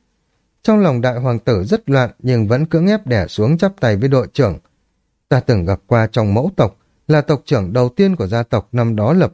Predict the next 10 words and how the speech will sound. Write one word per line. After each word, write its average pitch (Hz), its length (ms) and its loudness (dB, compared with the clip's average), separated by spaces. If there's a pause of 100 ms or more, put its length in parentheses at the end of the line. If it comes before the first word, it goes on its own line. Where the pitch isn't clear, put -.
công 123 240 0
mà 98 100 0
nhận 101 300 -2
được." 120 200 0 (800)
Đội 160 180 2
trưởng 110 300 -2
nhướng 143 220 0
lông 175 200 2
mày 98 160 0
lên. 117 260 0